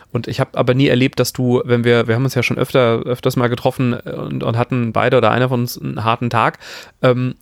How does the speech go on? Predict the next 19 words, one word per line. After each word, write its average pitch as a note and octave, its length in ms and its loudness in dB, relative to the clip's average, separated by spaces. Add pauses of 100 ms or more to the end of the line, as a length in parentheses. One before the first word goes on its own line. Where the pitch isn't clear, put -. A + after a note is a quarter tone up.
(100)
und B2 200 -2
es - 100 -6
war A#2+ 120 4
aber B2+ 140 0
nie C3+ 140 2
so, C#3 140 4
dass B2 140 2
du A#2 100 -6
dann A#2 160 2
gesagt A#2+ 240 2
hast, B2 100 -2
„Okay, - 180 -10
jetzt A#2 200 0
brauche A2+ 260 -4
ich - 140 0
aber C3+ 140 4
mal A2+ 120 0
einen A#2 140 -2
Gin“ B2+ 280 2